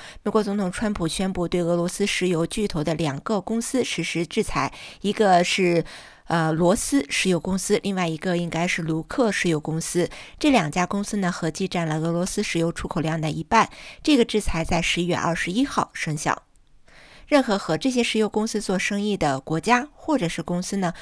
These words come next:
都会面临着美国二级制裁的这样的威胁。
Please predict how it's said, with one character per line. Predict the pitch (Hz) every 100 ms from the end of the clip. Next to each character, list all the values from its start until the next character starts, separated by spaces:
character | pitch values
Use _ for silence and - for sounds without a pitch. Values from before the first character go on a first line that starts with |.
| -
都 | 185
会 | 196
面 | 180 190 165
临 | 160
着 | 156
美 | 135 -
国 | 104 87 -
二 | 240
级 | 185 - 143 160 180 - -
制 | - 220
裁 | - 147
的 | 151
这 | 147
样 | 151
的 | 139 139
威 | 165
胁。 | 165 139 120